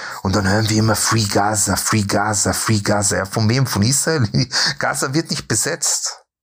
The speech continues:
In Gaza gibt's keine Besatzung Israels. Israel hat im Gazastreifen keine Präsenz. Weder zivil, noch militärisch oder administrativ. Null.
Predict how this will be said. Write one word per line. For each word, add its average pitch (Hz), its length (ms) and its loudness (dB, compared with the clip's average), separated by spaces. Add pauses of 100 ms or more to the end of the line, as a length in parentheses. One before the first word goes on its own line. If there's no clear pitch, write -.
(540)
In 131 160 2
Gaza 143 360 0
gibt's - 360 -6
keine 143 240 -4
Besatzung 135 560 0
Israels. 120 640 0
Israel 135 380 0
hat 143 160 -4
im 135 80 2
Gazastreifen 139 720 -2
keine 131 320 -2
Präsenz. 135 720 0 (380)
Weder 123 360 2
zivil, 113 760 4
noch 117 300 4
militärisch 113 880 2
oder 107 280 0
administrativ. 120 1160 2
Null. 117 720 4